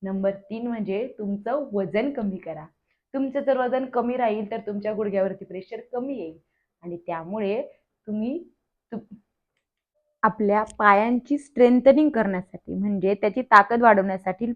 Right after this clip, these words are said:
पुढील व्यायाम प्रकार आपण करतोय. त्यासाठी आपण डावा पाय घेतोय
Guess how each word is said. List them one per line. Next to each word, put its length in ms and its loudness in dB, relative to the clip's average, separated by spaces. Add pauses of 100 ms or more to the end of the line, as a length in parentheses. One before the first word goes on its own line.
पुढील 240 6
व्यायाम 260 6
प्रकार 300 0
आपण 260 -4
करतोय. 340 -16 (520)
त्यासाठी 300 8
आपण 260 8
डावा 280 12
पाय 300 10
घेतोय 360 2